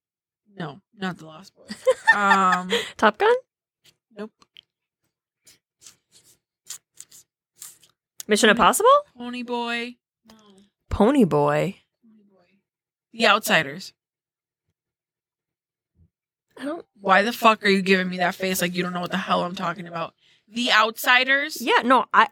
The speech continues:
Speaker 2: I know what that is. I'm just thinking about
Speaker 1: He was, yeah, he was, he was,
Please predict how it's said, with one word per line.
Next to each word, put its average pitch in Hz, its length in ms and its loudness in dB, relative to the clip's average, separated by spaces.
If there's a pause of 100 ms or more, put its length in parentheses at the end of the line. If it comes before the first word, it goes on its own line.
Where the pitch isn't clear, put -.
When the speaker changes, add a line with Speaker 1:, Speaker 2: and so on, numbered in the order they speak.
(120)
Speaker 2:
I 226 120 4
know 262 240 6
what 208 180 2
that 190 200 4
is. 247 180 4
I'm 202 140 2
just 214 220 -4
thinking 214 300 -2
about 196 420 2 (380)
Speaker 1:
He 262 140 -8
was, 269 360 0
yeah, 254 400 0
he 240 240 -18
was, 262 400 -10 (220)
he 269 120 -20
was, 254 200 -14